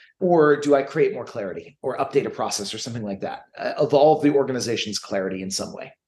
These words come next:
right? Uh, and sometimes it's something else. Sometimes it's interpersonal. Sometimes it's like, "This is actually isn't about the work. It's about how you and I work together. So what I really need to do,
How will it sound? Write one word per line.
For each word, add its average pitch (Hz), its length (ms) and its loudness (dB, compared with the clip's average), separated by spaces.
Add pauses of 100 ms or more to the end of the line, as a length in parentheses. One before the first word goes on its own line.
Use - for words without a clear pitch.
(760)
right? 151 220 2
Uh, 170 180 4
and 185 160 4
sometimes 254 400 6
it's 165 160 2
something 165 260 4
else. 240 180 4
Sometimes 220 320 4
it's 208 220 0
interpersonal. - 840 0
Sometimes 185 360 2
it's 147 180 0
like, 135 240 2 (260)
"This 170 100 0
is 226 80 2
actually 226 280 2
isn't 220 120 0
about 185 280 4
the 156 60 2
work. - 220 -8
It's 123 100 -10
about 160 160 4
how 185 100 2
you 214 180 2
and 220 80 0
I 226 140 2
work 202 260 -2
together. 90 400 -12
So 139 140 -8
what 135 80 -4
I 139 40 0
really 196 280 2
need 165 180 0
to 131 80 -2
do, 123 340 -4